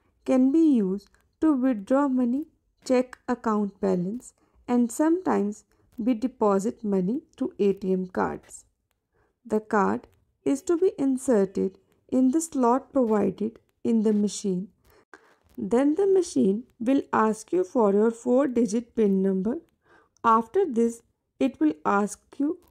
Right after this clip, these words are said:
for what kind of transaction you want to make, and it will guide you through few steps.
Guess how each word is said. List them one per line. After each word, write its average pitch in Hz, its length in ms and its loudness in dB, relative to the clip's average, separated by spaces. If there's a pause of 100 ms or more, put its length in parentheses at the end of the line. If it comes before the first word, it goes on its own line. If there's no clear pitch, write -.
(120)
for 254 160 0
what 262 340 -2
kind 240 300 0
of 254 180 -4
transaction 226 720 -2 (180)
you 240 140 0
want 220 420 0
to 285 100 2
make, 190 380 0 (560)
and 254 180 2
it 285 140 0
will 320 180 2
guide 196 360 2
you 294 280 -2
through 311 140 0
few 262 320 0
steps. - 540 -6